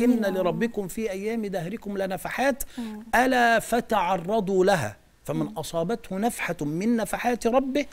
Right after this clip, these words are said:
Speaker 2: سعد سعادة لن
Speaker 1: آه.
Speaker 2: يشقى بعدها أبدًا.
Speaker 1: صحيح.
Speaker 2: فأتحرى في الأيام دي بقى إن أنا أكون بار بأبويا بأمي، بار بحماية وحماتي،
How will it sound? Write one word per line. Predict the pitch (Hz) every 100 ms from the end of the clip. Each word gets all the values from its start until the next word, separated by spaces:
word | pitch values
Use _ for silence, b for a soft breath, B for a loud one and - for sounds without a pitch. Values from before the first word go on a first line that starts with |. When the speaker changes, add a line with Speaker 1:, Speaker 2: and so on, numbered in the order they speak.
| B B -
Speaker 2:
سعد | - 226 202 185
سعادة | - 170 190 190 180 170
لن | 165 156 160
Speaker 1:
آه. |
Speaker 2:
يشقى | 175 - 151 143
بعدها | 147 147 139 123 120
أبدًا. | 107
Speaker 1:
صحيح. | 233 190 208 160
Speaker 2:
فأتحرى | - 175 185 - 185 302 339 311 269
في |
الأيام | 254 220 262 277
دي | 240 254
بقى | 269 277 - -
إن | 196
أنا | 220 240 -
أكون | 180 - 233 233 -
بار | 139 180 240 269 220 -
بأبويا | 147 160 170 180 214
بأمي، | 165 170 147 117 107 b b b
بار | 131 165 240 240
بحماية | 165 - 175 196 214
وحماتي، | 180 - 175 170 - 104